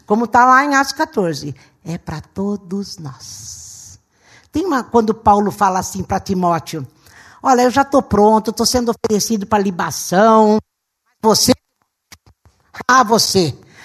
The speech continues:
combate o bom combate e guarda a tua fé." O cara tá, ia ser morto no dia seguinte.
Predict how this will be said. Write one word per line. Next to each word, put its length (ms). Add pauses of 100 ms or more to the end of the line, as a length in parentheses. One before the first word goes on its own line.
(160)
combate 640
o 60
bom 180
combate 540
e 20
guarda 300
a 20
tua 140
fé." 280 (1500)
O 120
cara 260
tá, 220 (240)
ia 160
ser 160
morto 340
no 80
dia 140
seguinte. 680